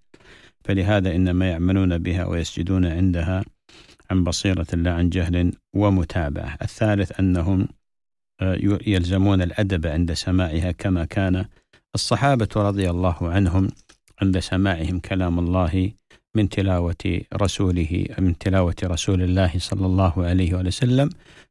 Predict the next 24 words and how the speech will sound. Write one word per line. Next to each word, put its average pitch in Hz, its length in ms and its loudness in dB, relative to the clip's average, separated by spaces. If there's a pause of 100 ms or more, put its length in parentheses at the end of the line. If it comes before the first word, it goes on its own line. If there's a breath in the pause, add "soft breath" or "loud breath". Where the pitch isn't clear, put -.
تقشعر 120 580 0
جلودهم 92 640 0
ثم 90 220 2
تلين 92 420 0
مع 85 280 0 (100)
قلوبهم 87 580 0 (640)
إلى 92 240 4
ذكر 92 300 -2
الله، 90 380 4 (120)
لم 101 180 2
يكونوا 90 480 0
يتصارخون 90 840 -2
ولا 107 280 2
يتكلفون 95 760 0
ما 87 180 2
ليس 87 240 0
فيهم، 87 380 0
بل 90 160 0
عندهم 87 360 2
من 85 160 2
الثبات 85 540 -2
والسكون 87 600 0
والأدب 85 480 0
والخشية 104 580 0